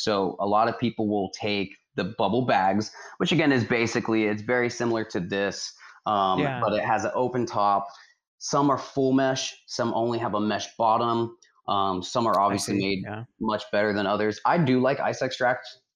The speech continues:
Speaker 1: bags a lot. Um, I like, I really like them because the actual entire, like, eight bag set, um, each, the bo-, the bag at the bottom is the longest.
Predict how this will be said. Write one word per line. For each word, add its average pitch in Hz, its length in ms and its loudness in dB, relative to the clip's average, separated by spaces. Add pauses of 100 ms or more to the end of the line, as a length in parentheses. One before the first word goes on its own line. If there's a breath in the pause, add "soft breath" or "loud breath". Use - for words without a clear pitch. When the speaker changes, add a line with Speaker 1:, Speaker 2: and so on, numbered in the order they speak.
(220)
Speaker 1:
bags 135 240 2
a 143 60 0
lot. 156 300 2 (100)
Um, 101 520 2 (280 loud breath)
I 113 80 2
like, 110 260 2
I 110 300 2
really 117 180 0
like 104 220 0
them 117 160 0
because 104 800 0
the 101 260 0
actual 101 840 -2 (180)
entire, 107 520 0
like, 87 220 -4
eight 107 200 -6
bag 95 240 -4
set, 107 360 -2 (520 loud breath)
um, 90 500 0 (600)
each, - 600 0 (300)
the 107 80 0
bo-, 113 240 4 (140)
the 117 80 -2
bag 127 240 2
at 117 80 0
the 110 60 0
bottom 131 500 2
is 107 160 -4
the 101 100 -8
longest. 98 680 -2